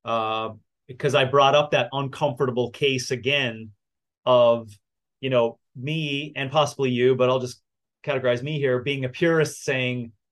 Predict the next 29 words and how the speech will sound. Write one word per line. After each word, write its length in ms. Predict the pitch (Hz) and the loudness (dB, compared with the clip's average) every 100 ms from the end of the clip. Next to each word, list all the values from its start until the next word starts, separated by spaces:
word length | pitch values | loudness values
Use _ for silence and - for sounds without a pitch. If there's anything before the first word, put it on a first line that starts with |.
| _ _ _ _ _ _ _ | _ _ _ _ _ _ _
"No, 260 | 151 151 165 | -2 2 4
you 220 | 160 160 | 2 0
actually 440 | 165 156 - 165 151 | 0 -2 -2 -4 -4
have 440 | - 165 165 - | -4 -2 -2 -2
to 80 | 170 | -6
do 600 | 131 170 147 113 113 117 _ _ _ _ _ _ _ _ - | 0 2 4 0 -4 -8 _ _ _ _ _ _ _ _ -6
the 120 | 147 | -4
challenge 560 | - 160 151 151 151 | 0 0 2 0 0
and 100 | 143 | -2
the 60 | 135 | -4
physical 420 | 131 156 160 147 | -4 -4 -2 0
work 400 | 139 139 139 135 - _ | 2 2 2 -4 -18 _
because 320 | 160 165 170 | -6 0 0
you 100 | 160 | 0
download 500 | 135 151 160 160 151 147 | 0 2 2 2 0 0
all 300 | 151 170 170 | 0 0 -2
these 300 | 170 156 - | -6 -8 -6
things 320 | 170 170 156 | -4 -4 -2
that 180 | 156 - | -4 -4
come 300 | - 147 143 | -6 -4 2
with 220 | 190 190 | 2 2
it, 140 | 101 - _ | -4 -6 _
right? 380 | - 120 131 143 | -4 0 0 0
That, 260 | 135 135 127 | 0 -2 0
that 220 | 139 135 | -2 0
make 240 | 139 147 | -2 -2
you 80 | 147 | -6
more 240 | 139 147 139 | -2 2 2
resilient." 640 | 127 139 151 131 101 | 0 -2 -4 -4 -10